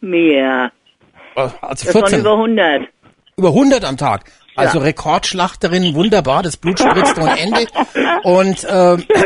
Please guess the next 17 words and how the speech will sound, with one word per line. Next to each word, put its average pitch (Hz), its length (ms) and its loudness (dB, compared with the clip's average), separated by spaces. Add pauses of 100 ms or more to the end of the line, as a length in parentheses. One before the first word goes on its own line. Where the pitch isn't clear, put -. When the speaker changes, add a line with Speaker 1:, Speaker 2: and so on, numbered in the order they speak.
(120)
Speaker 2:
<clears throat> - 300 -2
dann 180 220 0
studiert 180 340 0
sie 202 80 -2
auch 170 60 0
noch 165 120 -2
Journalismus, 202 640 0
also, 165 260 -2 (160)
also 156 300 0
alles 202 380 0
richtig, - 500 -4 (400)
volle 196 400 0
Punktzahl, 131 640 -2
also 95 400 -10 (180)
insgesamt. 135 640 -2 (300)
Speaker 1:
<laughs> - 280 -20
Speaker 2:
Großartig. 156 600 -2